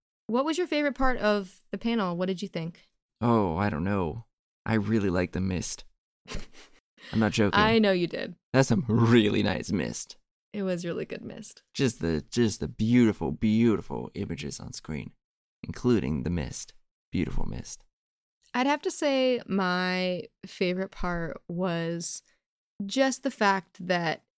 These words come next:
Speaker 1: Hiccup dropping the F-bomb is canon now, and there's nothing you guys can do about it.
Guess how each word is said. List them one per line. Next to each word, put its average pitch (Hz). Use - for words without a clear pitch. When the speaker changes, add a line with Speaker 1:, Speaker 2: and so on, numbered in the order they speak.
Speaker 1:
Hiccup 185
dropping 180
the 185
F-bomb 170
is 170
canon 196
now, 262
and 180
there's 185
nothing 202
you 208
guys 202
can 233
do 277
about 180
it. -